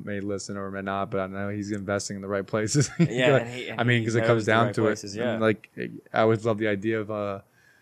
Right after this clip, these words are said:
Speaker 1: looking at someone's like, "Yeah, this person owns," I go to a city one day and, you know, I, I get a chance to meet some great people and they're like, "Yeah, this person owns all this kind of this." I'm like, "Dude, how do you own that?" He's like,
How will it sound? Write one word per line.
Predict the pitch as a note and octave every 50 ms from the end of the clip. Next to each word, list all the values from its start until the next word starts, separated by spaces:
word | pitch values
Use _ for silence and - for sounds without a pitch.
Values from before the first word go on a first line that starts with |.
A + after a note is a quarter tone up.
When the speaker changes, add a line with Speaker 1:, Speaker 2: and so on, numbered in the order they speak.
| _ _ _ _ _ _ _ _ _ - -
Speaker 1:
looking | A2+ G#2 A#2+ A#2
at | G#2
someone's | - - A2+ A2 A2 G#2+ G#2+ G2 G#2+
like, | G#2 G2 - A#2
"Yeah, | A#2+ A#2+ A2+
this | G#2+ A2 -
person | - - A#2 G#2 - A2+ G2
owns," | A2 A2 A2 G#2+ G2+ G2+
I | A#2 A2+ A2 A2+
go | A2+ A2+
to | A2 G#2
a | G2
city | - - A2+ G#2
one | G#2 G2+ G2+ G2+
day | F#2+ G2+ G2+ G2+ G2+ G2
and, | G2 F#2+ G2
you | G2+
know, | G2+ F#2+
I, | G2 G2+ -
I | G#2+
get | G#2+ A2 G#2
a | F#2
chance | - - G#2+ G2+ F#2+ -
to | G#2+
meet | G#2 G2
some | G#2 G2+
great | G#2 G2 F#2+
people | - G#2+ G2 G2
and | G2+ G2
they're | G2+
like, | G2+ G2+ -
"Yeah, | A2+ G#2+
this | G#2+ G2+
person | - - G#2+ G#2 - G#2+ G#2+
owns | G#2+ G#2 G#2 G2 G#2+
all | G2 G2 F#2+
this | G2 F#2+ -
kind | - G2+ G2
of | G2
this." | G#2 G2+ - -
I'm | G2+
like, | G2 F#2+ F#2 - _ _
"Dude, | G#2+ F#2
how | A2 G#2+ B2
do | A#2+ A2
you | G#2 G#2
own | G#2 A#2+ C#3 B2+
that?" | G#2 F2+ F#2
He's | G2 G2 F#2+
like, | G2 F#2